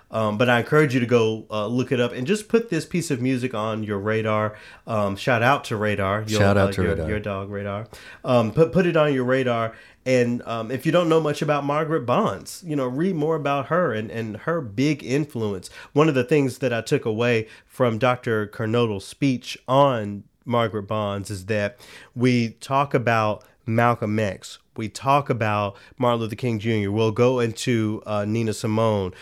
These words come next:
Speaker 1: We'll talk about Langston Hughes and, uh, Baldwin, James Baldwin, and all these people. But Margaret Bonds should be among them. She was among them personally. You know, she had a personal relationship with Langston Hughes, and much of the music that she wrote, you know, there's, there's song cycles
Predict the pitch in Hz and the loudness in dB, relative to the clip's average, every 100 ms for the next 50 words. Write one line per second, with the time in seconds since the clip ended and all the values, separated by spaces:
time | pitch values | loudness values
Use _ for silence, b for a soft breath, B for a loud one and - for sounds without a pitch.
0 | B - 107 135 123 123 120 107 113 123 | B -6 2 2 4 4 2 2 0 0
1 | 120 - 107 - 135 127 110 92 92 92 | 0 -4 -6 2 4 4 2 -2 -8 -12
2 | - 107 98 101 101 98 95 113 131 120 | -12 -8 -8 -8 -6 -8 0 4 4 4
3 | 92 87 87 113 101 98 110 120 110 98 | 0 -6 -2 -2 -2 -2 0 2 0 -4
4 | 98 107 110 107 110 - 113 101 98 92 | -4 -4 -4 -4 -6 -8 -8 -6 -6 -8
5 | B B - 101 110 139 170 127 110 120 | B B -2 0 4 4 4 2 2 2
6 | 156 131 101 104 101 b - - 185 196 | 4 2 -2 -8 -12 b -14 -4 2 2
7 | 131 139 147 117 113 139 143 107 95 - | 2 0 2 0 0 2 0 -2 -8 0
8 | 175 147 135 127 120 151 147 123 113 - | 2 2 0 -2 2 2 2 -2 -4 -2
9 | 190 208 127 95 87 - B B 135 120 | -2 -2 -6 -8 -12 -18 B B 0 0
10 | 107 170 165 127 - 143 143 127 120 123 | 0 0 0 0 -2 -4 -2 -2 0 -2
11 | 139 156 - 113 110 107 113 - 113 101 | -2 -4 -4 -6 -6 -4 -6 -6 -8 -2
12 | 135 127 110 110 98 B B 127 139 151 | 0 2 -2 -4 -8 B B 4 4 4
13 | 117 117 127 113 120 110 - - 175 170 | 2 4 4 2 0 -2 -4 -2 0 0
14 | 113 95 95 123 113 107 131 117 117 120 | 0 -2 -6 -6 -4 -2 -2 -4 -4 -4
15 | 107 - 135 160 147 - 104 98 98 95 | -4 -2 0 0 -2 -2 -4 -4 -10 -14